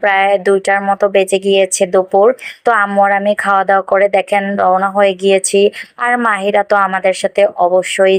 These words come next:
যাবে। তো মাহিরা তো ভীষণ খুশি হচ্ছে, আহ, মানে বাহিরে যাওয়ার জন্য। তো দেখেন মাহিরাকে যখনই ছেড়ে দিলাম, মাহিরার তো সেই একটা দৌড় দিল, এক দৌড়ে একদম মেইন গেটের, মেইন গেট পর্যন্ত চলে গিয়েছে। তো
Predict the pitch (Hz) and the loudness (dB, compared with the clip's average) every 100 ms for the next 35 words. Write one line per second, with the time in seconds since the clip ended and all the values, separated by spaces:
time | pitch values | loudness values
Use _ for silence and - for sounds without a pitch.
0 | 190 190 202 202 240 _ _ _ _ _ | 0 -2 0 -2 -4 _ _ _ _ _
1 | _ _ _ _ - 247 220 208 214 226 | _ _ _ _ 0 0 0 -2 0 2
2 | 240 208 202 196 - 214 214 208 - 196 | 2 0 -2 -4 0 0 2 -2 -2 -2
3 | 202 208 202 196 - 196 208 247 - _ | 2 2 2 0 0 2 2 0 -6 _
4 | - 196 190 190 190 190 190 185 185 202 | -4 0 0 -2 -4 -2 -2 -2 0 0
5 | 196 196 196 185 190 190 185 185 220 - | 2 2 2 0 0 0 0 0 0 -2
6 | _ _ 214 190 190 185 202 202 196 190 | _ _ -2 2 2 2 2 2 0 -2
7 | 196 208 208 220 196 190 - 214 220 - | -2 -2 0 0 2 0 0 -2 -2 2
8 | 196 190 190 190 190 196 214 190 185 196 | 2 2 2 2 2 0 -2 -4 -2 0
9 | 196 - 202 - 240 233 240 226 196 208 | -2 -2 -4 -2 2 4 4 4 2 -2
10 | 185 190 185 185 185 185 190 196 - _ | 0 2 2 0 0 2 2 -2 -12 _
11 | 220 220 208 214 208 208 202 185 202 196 | -2 -2 0 2 2 2 0 -2 -2 0
12 | 190 190 190 196 196 202 196 196 202 196 | 0 0 0 -2 0 0 -2 -10 -4 -2
13 | 196 208 208 - 185 190 190 196 196 190 | 0 0 0 -2 0 -2 0 0 2 2
14 | 185 185 185 185 196 202 - _ - | 2 0 0 0 0 0 -4 _ -4